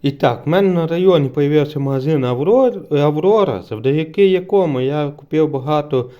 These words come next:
необхідних речей, без яких я прекрасно обходився раніше. Наприклад, я собі купив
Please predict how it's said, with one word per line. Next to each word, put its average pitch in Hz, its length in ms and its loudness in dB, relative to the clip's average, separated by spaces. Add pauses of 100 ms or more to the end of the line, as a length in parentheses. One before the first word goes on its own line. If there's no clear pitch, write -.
(160)
необхідних 131 800 0
речей, 190 500 0
без 120 180 -10
яких 156 280 0
я 156 100 0
прекрасно 147 540 -2
обходився 110 520 -4
раніше. 101 500 -14 (600)
Наприклад, 180 300 0
я 175 140 2
собі 147 260 -8
купив 143 500 0